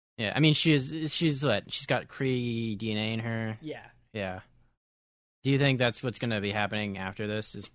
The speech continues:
Speaker 1: the Kree, like, invasion thing?
Speaker 2: Uh, what? Like, well, apparently her movie is, like, secret invasion kind. No, no, it's a secret invasion. It's the war between the Skrull and the Kree.
Speaker 1: Oh, that's right. Sorry, the Skrull invasion, not
Speaker 2: Yeah,
Speaker 1: the,
Speaker 2: yeah, that,
Speaker 1: um,
Speaker 2: that's her
Speaker 1: Kree.
Speaker 2: movie, so that, that's gonna take place in the nineties.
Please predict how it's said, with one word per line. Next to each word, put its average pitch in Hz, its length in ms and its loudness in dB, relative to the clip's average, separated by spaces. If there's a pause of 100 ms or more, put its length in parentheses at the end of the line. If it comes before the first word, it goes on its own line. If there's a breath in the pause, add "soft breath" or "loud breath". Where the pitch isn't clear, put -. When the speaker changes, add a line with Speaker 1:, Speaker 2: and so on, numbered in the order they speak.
Speaker 1:
the 90 240 -8
Kree, 98 300 -6
like, 95 300 -6 (120)
invasion 98 440 -8
thing? 104 260 -8 (1300)
Speaker 2:
Uh, 165 140 0
what? 151 300 -4
Like, 143 160 -8 (100)
well, 202 220 0
apparently 294 500 2
her 233 320 -2
movie 220 320 -4
is, 175 420 -2
like, 156 220 -6
secret 160 480 -8
invasion 147 600 -8
kind. 180 260 -6
No, 185 120 0
no, 185 120 2
it's 180 120 0
a - 20 -10
secret 175 240 -6
invasion. 135 340 -12
It's - 140 -18
the 143 80 -6
war 151 340 -2
between 160 300 -8
the 143 40 -12
Skrull 151 440 -8
and 135 80 -10
the 135 60 -16
Kree. 139 360 -14 (160)
Speaker 1:
Oh, 139 80 8
that's 131 180 2
right. 113 160 0
Sorry, 104 220 0
the 101 60 -2
Skrull 95 440 -2
invasion, 92 380 -6
not 92 140 -6
Speaker 2:
Yeah, - 100 -4
Speaker 1:
the, 92 120 -6
Speaker 2:
yeah, 95 60 -8
that, 151 180 -4
Speaker 1:
um, 92 40 -8
Speaker 2:
that's 185 220 -2
her 156 160 -6
Speaker 1:
Kree. 131 140 -10
Speaker 2:
movie, 113 160 -12
so 143 120 -14
that, 147 160 -10
that's 151 380 -14
gonna 147 160 -12
take 139 160 -14
place 127 180 -12
in 123 60 -20
the 120 60 -18
nineties. 110 480 -18